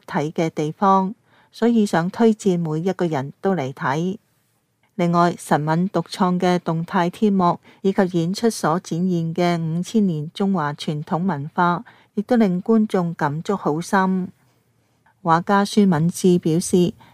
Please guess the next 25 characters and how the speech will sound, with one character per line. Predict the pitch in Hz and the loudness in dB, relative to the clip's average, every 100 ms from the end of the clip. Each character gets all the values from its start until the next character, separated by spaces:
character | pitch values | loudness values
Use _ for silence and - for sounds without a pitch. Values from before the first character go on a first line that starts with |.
| _ | _
神 | - 160 | -4 -2
韻 | 156 165 185 | 0 0 0
令 | 165 170 | -2 -4
佢 | 175 165 170 | -2 0 0
了 | 165 180 | -2 0
解 | 180 | -2
到， | 196 185 180 - _ _ | 0 0 0 -6 _ _
即 | 254 | -6
使 | - 185 | -4 -2
大 | 185 160 | 0 0
家 | 170 208 | 2 2
用 | 175 156 | 2 -2
唔 | 160 147 143 | -4 -4 -4
同 | - 147 147 | -4 -4 -2
嘅 | 175 175 170 | 0 0 -2
語 | 160 170 | -4 -4
言， | 156 151 - _ _ _ - | -4 -6 -8 _ _ _ -2
但 | 202 | 2
係 | 196 190 | 4 4
單 | - 226 220 | 4 4 4
憑 | 190 147 147 | 0 -2 -4
肢 | - 208 | -2 0
體 | 208 156 170 | 0 -2 -2
動 | 175 160 | -2 -4
作， | 175 180 | 0 2